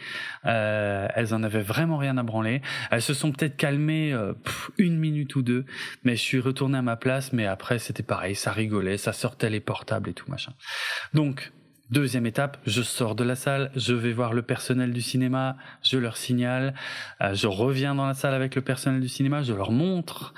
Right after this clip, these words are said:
euh, où sont les gamines. Elles, elles vont, elles vont se faire passer un savon et de nouveau se faire menacer de se faire virer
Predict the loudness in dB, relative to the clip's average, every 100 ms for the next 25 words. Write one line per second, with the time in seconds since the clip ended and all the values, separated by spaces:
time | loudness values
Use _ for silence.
0 | -10 -10 -2 0 2 2 2 2 2 2
1 | 2 2 2 2 2 2 2 2 2 2
2 | 2 0 -2 -6 -8 -2 2 4 2 -2
3 | 0 2 2 2 2 0 0 0 2 0
4 | 0 -2 -2 -2 -2 0 0 -2 0 0
5 | 2 2 2 2 2 2 2 2 0 -2
6 | 2 2 2 -2 0 0 0 0 -2 0
7 | 0 2 0